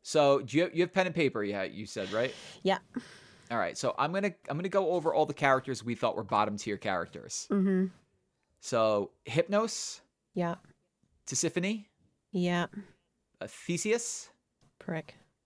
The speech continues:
Speaker 1: Patroclus.
Speaker 2: Yeah.
Speaker 1: Orpheus. Skelly. And I guess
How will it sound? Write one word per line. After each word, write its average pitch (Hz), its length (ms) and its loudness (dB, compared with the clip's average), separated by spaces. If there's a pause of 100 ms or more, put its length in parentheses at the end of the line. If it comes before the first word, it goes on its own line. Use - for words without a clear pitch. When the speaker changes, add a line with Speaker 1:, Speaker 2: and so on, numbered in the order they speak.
Speaker 1:
Patroclus. 185 800 -4 (440)
Speaker 2:
Yeah. 170 240 0 (580)
Speaker 1:
Orpheus. 165 760 0 (560)
Skelly. 117 720 2 (500)
And 117 440 0
I 123 80 0
guess 135 380 0